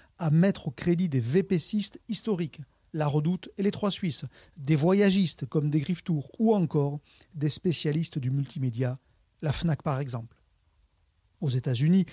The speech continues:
le cybermarché est pourtant une réalité depuis belle lurette. La création de Peapod, pionnier du genre, remonte déjà à mille neuf cent quatre-vingt-neuf. Et Walmart, lui, dispose de son propre site marchand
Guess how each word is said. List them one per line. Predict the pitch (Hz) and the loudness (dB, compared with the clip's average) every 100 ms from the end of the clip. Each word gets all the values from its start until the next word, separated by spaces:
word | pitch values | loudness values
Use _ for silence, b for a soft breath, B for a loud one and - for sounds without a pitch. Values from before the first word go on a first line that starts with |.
| B - | B -2
le | 143 | 0
cybermarché | - 151 139 139 139 - 214 190 - | 2 0 -2 0 -2 -2 -2 -4 -4
est | 190 | -4
pourtant | 165 - 214 | -4 -2 0
une | 190 165 | 2 2
réalité | 151 151 185 175 160 214 | 2 2 2 2 -2 -2
depuis | 196 160 196 | -2 -2 -2
belle | 143 196 226 | 2 2 2
lurette. | 226 185 151 180 _ _ _ _ - | 2 -2 -8 -16 _ _ _ _ -10
La | 147 | -8
création | 123 151 135 170 | -4 -2 -2 0
de | 139 120 | -2 -2
Peapod, | - 185 - 220 175 151 B _ | -2 -2 2 2 2 -4 B _
pionnier | - 156 135 127 | -2 2 2 2
du | 160 | 0
genre, | 165 190 175 165 b - | 2 2 0 -6 b -6
remonte | 127 185 190 175 165 | 0 2 4 2 0
déjà | 143 147 156 165 - _ | 2 2 2 0 -2 _
à | 165 | -4
mille | 151 160 165 151 | 0 2 2 0
neuf | 143 | -2
cent | - 151 | -4 -6
quatre-vingt-neuf. | 139 139 - 127 127 127 120 - - b b b | -6 -8 -4 -2 -2 -4 -10 -18 -20 b b b
Et | 185 | 2
Walmart, | 156 143 147 180 - - | 2 2 2 -2 -4 -2
lui, | 151 180 B B B | 2 0 B B B
dispose | 143 175 - 196 156 | -2 -2 0 0 2
de | 127 | 0
son | - 123 117 | -4 -6 -6
propre | - 226 226 160 | -2 -2 0 -4
site | - 175 - | -2 -4 -4
marchand | 127 151 - - 135 | -2 -2 -4 -4 -4